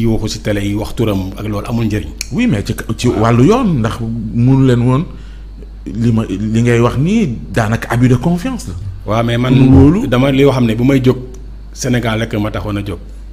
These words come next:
Speaker 1: Sénégal rek ma ñor, sa bopp taxu ma woon a jóg.
Speaker 2: Hmm.
Speaker 1: De, loolu am na, bi mu amee, jéem nañu yeneen pexe, sottiwul, mais ñoo wax am ne loolu la Yàlla dogal. Comme toujours man ni ma lay wax, Pape Ousmane.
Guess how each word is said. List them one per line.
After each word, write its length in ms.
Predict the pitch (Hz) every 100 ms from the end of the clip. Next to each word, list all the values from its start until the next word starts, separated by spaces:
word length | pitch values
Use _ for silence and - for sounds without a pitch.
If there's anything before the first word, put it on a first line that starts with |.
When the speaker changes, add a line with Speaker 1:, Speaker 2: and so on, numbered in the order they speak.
| -
Speaker 1:
Sénégal 480 | - 110 107 101 98
rek 140 | - 104
ma 100 | 107
ñor, 240 | 107 131
sa 120 | 131
bopp 280 | 113 113 110
taxu 140 | 107 104
ma 60 | 98
woon 160 | 117
a 40 | 139
jóg. 140 | 104 - - - 92
Speaker 2:
Hmm. 140 | 90 - - - - - - - - - - - - - -
Speaker 1:
De, 80 | 104
loolu 260 | 117 131 147
am 180 | 127 120
na, 260 | 226 226 - - - - -
bi 140 | 127
mu 80 | 131
amee, 500 | 135 110 110 196 - - - - - - - 113
jéem 180 | 135 123
nañu 140 | 120
yeneen 280 | 120 127 131
pexe, 300 | 120 135 196 - - - - -
sottiwul, 520 | 139 127 123 127 269 - - - - - - -
mais 160 | 113 104
ñoo 200 | 113 107
wax 180 | - -
am 100 | 120
ne 100 | 113
loolu 280 | 104 110 139
la 100 | 117
Yàlla 200 | 104 101
dogal. 300 | 92 139 117 - - - - -
Comme 180 | - 123
toujours 260 | 185 185 208
man 180 | 208
ni 60 | 196
ma 80 | 190
lay 100 | 180
wax, 80 | 151
Pape 140 | 151
Ousmane. 260 | 117 107